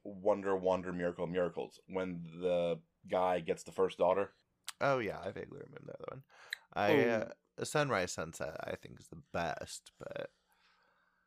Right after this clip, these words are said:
Speaker 2: anyway.
Speaker 3: I, I,
Speaker 2: Fiddler.
Speaker 3: I'm, I've only seen Fiddler once, and it's been, like,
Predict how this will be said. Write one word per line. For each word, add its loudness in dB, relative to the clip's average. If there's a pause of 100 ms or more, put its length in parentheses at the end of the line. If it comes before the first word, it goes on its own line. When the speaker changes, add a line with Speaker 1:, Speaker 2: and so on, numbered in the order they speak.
(420)
Speaker 2:
anyway. -6 (400)
Speaker 3:
I, 0 (160)
I, 2
Speaker 2:
Fiddler. 6 (800)
Speaker 3:
I'm, 2 (200)
I've 4
only 6
seen 4
Fiddler 4
once, 2
and -2
it's 2
been, 0
like, 2